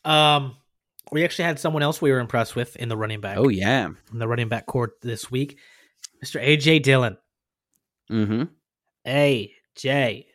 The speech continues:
Speaker 1: Dillon. All right. This is what we wanted on the offseason before it was announced that Aaron Jones was coming back.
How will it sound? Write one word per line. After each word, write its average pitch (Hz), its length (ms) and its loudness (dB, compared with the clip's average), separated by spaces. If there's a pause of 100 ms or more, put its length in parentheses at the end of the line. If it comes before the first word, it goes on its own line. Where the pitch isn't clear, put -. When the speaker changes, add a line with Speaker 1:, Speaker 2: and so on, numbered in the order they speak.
(240)
Speaker 1:
Dillon. 135 920 0 (340)
All 180 100 8
right. 151 180 8 (340)
This 277 180 8
is 254 80 0
what 214 120 6
we 180 80 10
wanted 170 540 6
on 151 160 0
the 156 60 2
offseason 139 520 2
before 135 340 4
it 135 80 6
was 139 100 2
announced 127 380 0
that 113 100 -6
Aaron 139 240 -2
Jones 135 280 2
was 110 80 -14
coming 110 260 -6
back. - 300 -12